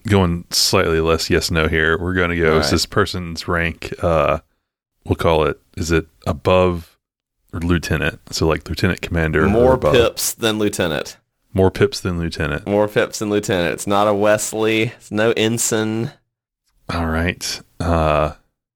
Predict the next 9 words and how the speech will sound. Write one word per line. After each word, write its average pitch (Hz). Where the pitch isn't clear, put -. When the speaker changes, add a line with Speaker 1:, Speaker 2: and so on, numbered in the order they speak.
Speaker 2:
Not 90
a 95
helmsman. 95
Speaker 1:
gonna 85
go, 82
how 82
about 92
Riker? 85
Speaker 2:
Close. 117